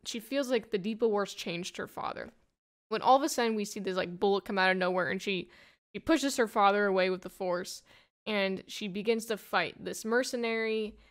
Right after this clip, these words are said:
which she easily, which she easily takes him out because the Force, you know, is strong. She's, like, blocking bullets over here. Boom, boom, boom. She all of a sudden sees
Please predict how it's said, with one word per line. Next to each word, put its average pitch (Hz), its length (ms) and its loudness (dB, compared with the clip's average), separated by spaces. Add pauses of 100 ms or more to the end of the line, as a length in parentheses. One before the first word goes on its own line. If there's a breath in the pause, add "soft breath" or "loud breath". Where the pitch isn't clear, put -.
(160 soft breath)
which 190 140 -4
she - 260 -10
easily, 233 880 -2 (400)
which 220 160 -2
she - 180 -8
easily 269 380 0
takes 220 320 0
him 220 160 -2
out - 380 0
because 190 500 0 (160)
the 202 100 -4
Force, 208 440 -2
you 214 80 -2
know, 190 140 2
is 190 80 -6
strong. 190 260 -2
She's, 190 160 -6
like, 202 160 -2
blocking 190 320 0
bullets 190 300 -2
over 190 220 -2
here. 185 460 -2 (720 soft breath)
Boom, 226 240 4
boom, 220 240 2
boom. 202 500 2 (560)
She - 100 -8
all 240 120 8
of 233 80 2
a 240 40 0
sudden 220 220 -2
sees 208 400 -4